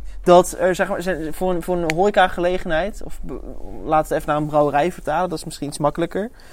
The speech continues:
Er zijn, zeg maar, twee soorten omzet. Eh, je hebt natuurlijk, eh, als, als brouwerij lever je natuurlijk aan winkels en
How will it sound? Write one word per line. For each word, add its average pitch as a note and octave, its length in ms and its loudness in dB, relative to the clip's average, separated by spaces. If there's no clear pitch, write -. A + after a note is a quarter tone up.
Er D#3 80 -4
zijn, F3 200 8
zeg F#3 120 4
maar, F#3 140 8
twee G3 280 8
soorten F#3+ 420 6
omzet. E3 500 6
Eh, C#3+ 220 4
je C#3+ 60 4
hebt D3 120 2
natuurlijk, D#3 520 4
eh, C#3 140 2
als, - 340 6
als D#3 120 -2
brouwerij D3+ 560 6
lever D3+ 320 2
je D3 60 -2
natuurlijk - 280 -4
aan C#3 160 -4
winkels G#3+ 560 -2
en E3 440 2